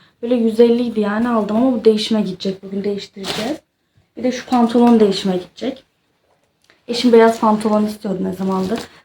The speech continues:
Ben de ona aldım. Oldu aslında. Bir tık, e, pantolonların boyları yapılacak.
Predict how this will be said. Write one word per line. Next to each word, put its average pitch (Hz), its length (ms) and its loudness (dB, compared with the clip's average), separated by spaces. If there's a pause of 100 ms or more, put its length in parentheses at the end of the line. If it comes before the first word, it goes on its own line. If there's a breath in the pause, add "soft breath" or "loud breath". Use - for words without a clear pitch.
(120)
Ben 214 220 2
de 214 40 2
ona 220 240 0
aldım. 202 560 0
Oldu 220 300 4
aslında. 196 580 -2
Bir 226 40 -2
tık, - 340 -10 (420)
e, 196 220 -2
pantolonların 214 680 2
boyları 202 340 2
yapılacak. 190 720 -4